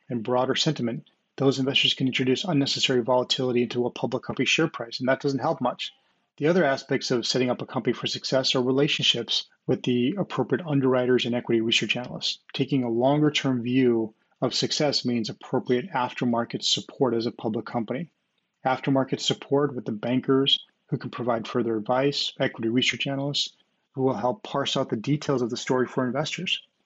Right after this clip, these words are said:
Equity research analysts are in the business of diving extensively into a story and providing their own unique take on the merits of a company within the framework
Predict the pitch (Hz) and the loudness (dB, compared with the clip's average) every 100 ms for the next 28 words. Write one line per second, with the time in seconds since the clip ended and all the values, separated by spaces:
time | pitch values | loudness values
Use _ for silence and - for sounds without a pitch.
0 | _ 131 131 147 135 139 - 143 139 139 | _ -6 0 4 4 4 4 2 2 2
1 | 147 139 131 123 107 139 151 123 113 107 | 0 2 2 0 2 2 2 -2 -4 -2
2 | 113 117 117 110 - - 131 120 120 123 | 0 0 0 -4 -6 -4 -2 -2 0 2
3 | 117 113 - 117 113 - _ _ 135 - | 2 0 2 4 4 -2 _ _ 0 0
4 | - 117 107 110 - - 127 - 113 120 | 2 2 2 0 -6 -4 -4 -2 0 2
5 | 120 117 123 120 117 120 117 - 135 120 | 2 2 0 0 2 2 0 -2 0 0
6 | - - _ _ 131 120 117 123 120 - | -2 -14 _ _ 0 2 2 2 0 0
7 | 113 113 - 120 120 117 113 110 120 117 | -4 -4 -4 -4 -2 -4 -4 -4 0 0
8 | 113 - 139 143 123 113 110 | 0 -4 0 2 4 2 0